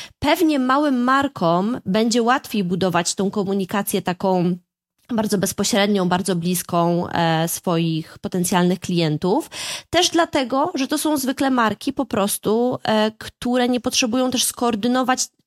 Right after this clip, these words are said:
pracy tak wielu osób. Jeśli jest solo przedsiębiorca czy solo przedsiębiorczyni, no to, to jest jedna osoba, która po prostu, em, działa według swojego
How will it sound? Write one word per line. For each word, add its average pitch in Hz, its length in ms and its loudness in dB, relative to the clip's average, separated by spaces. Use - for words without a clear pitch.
pracy 240 340 0
tak 226 160 -2
wielu 254 240 0
osób. - 500 -2
Jeśli 202 220 -2
jest 220 200 2
solo 277 220 2
przedsiębiorca 233 840 0
czy 202 140 -6
solo 214 260 2
przedsiębiorczyni, 208 1080 0
no 226 80 0
to, 269 440 4
to 277 80 0
jest 269 140 0
jedna 294 260 2
osoba, 247 440 2
która 262 280 0
po 262 120 -2
prostu, 233 760 0
em, 214 320 4
działa 262 420 4
według 254 340 -2
swojego 233 1040 2